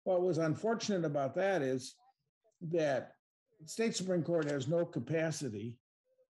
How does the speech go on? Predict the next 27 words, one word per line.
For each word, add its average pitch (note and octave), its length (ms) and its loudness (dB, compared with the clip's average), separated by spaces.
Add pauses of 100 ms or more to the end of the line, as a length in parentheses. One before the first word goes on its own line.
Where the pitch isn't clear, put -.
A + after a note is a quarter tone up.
(380)
to - 80 -12
conduct D3+ 460 0
a B2 40 -6
trial, B2 760 -2 (140)
cro-, C3+ 360 -2 (100)
allow C#3 260 0
cross-examination, C#3 1080 -4
witnesses C3 560 -10
make A#2+ 260 -2
what B2 180 -8
we B2 80 -6
call A#2 260 -4
findings A#2 560 -12
of A2+ 80 -20
fact. - 460 -20 (760)
So F#3+ 140 -2
they G3+ 160 2
had B3 180 2
to C4 100 2
devise E3 720 0
a D3 60 -2
procedure B2 800 -4 (1500)
to C3+ 100 -12
come F3+ 240 2
to D#3 180 2
a C3+ 60 2
result, A#2+ 640 -2